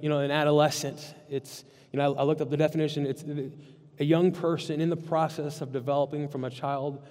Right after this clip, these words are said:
to an adult. With kids, you know, I think about kids, they're constantly growing. My niece is here tonight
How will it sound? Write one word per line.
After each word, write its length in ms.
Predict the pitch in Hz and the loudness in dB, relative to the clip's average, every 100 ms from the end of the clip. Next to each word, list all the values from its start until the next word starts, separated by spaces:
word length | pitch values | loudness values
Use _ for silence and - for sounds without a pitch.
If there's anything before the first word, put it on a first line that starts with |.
| - - - | -20 -20 -8
to 100 | 135 | -6
an 60 | |
adult. 320 | 117 117 113 - - - _ _ _ _ _ _ _ _ - | -4 -4 -6 -14 -20 -20 _ _ _ _ _ _ _ _ -8
With 180 | 139 - | -6 4
kids, 520 | 180 180 185 - - - - - - | 8 8 6 -6 -10 -14 -18 -20 -10
you 80 | - | 0
know, 60 | 156 | 2
I 40 | |
think 140 | 156 160 | 2 0
about 180 | 143 | -2
kids, 320 | 147 175 165 143 | 4 6 6 0
they're 80 | |
constantly 480 | 117 156 156 - 147 | -2 -2 -4 -4 -6
growing. 420 | 131 147 139 127 | 0 2 2 0
My 120 | 123 143 | -2 2
niece 260 | 151 127 | 2 0
is 100 | 147 | -6
here 180 | 147 147 | -6 -6
tonight 420 | 143 135 139 151 | -4 -2 -2 -4